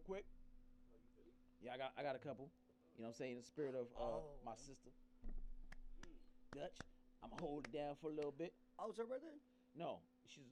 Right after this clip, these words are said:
Speaker 1: she was a little hiatus from the show, but, you know, I'm
Speaker 2: A
Speaker 1: gonna do
Speaker 2: little,
Speaker 1: some of her little
Speaker 2: little
Speaker 1: things.
Speaker 2: segment.
Speaker 1: Yeah,
Speaker 2: People
Speaker 1: her little
Speaker 2: who have
Speaker 1: segment.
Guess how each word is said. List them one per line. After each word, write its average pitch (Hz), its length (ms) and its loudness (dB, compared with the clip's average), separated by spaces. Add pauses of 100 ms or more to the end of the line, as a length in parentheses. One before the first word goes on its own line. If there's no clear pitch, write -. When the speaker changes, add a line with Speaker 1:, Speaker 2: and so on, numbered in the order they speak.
(120)
Speaker 1:
she 180 80 2
was 165 80 4
a 170 40 4
little 165 180 4
hiatus 139 340 2
from 131 80 -8
the 117 80 -6
show, 131 240 -4
but, 127 240 -4
you 156 80 -6 (140)
know, 139 100 0
I'm - 80 -2
Speaker 2:
A 175 60 2
Speaker 1:
gonna - 20 4
do 180 80 6
Speaker 2:
little, 156 80 6
Speaker 1:
some 139 80 4
of 131 80 0
her 131 80 -4
little 156 140 0
Speaker 2:
little 147 180 2
Speaker 1:
things. - 80 -8
Speaker 2:
segment. 160 380 2 (260)
Speaker 1:
Yeah, 147 220 4
Speaker 2:
People 147 100 6
Speaker 1:
her 151 80 8
little 131 240 8
Speaker 2:
who 151 80 4
have 127 160 6
Speaker 1:
segment. 143 80 0